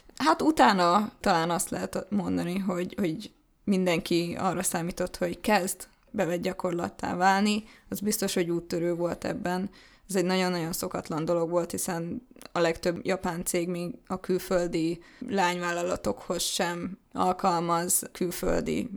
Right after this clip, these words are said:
vezetőséget. És hát nagyon sokan remélték Japánban,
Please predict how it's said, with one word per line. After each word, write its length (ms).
vezetőséget. 1040
És 200
hát 200
nagyon 260
sokan 420
remélték 640
Japánban, 880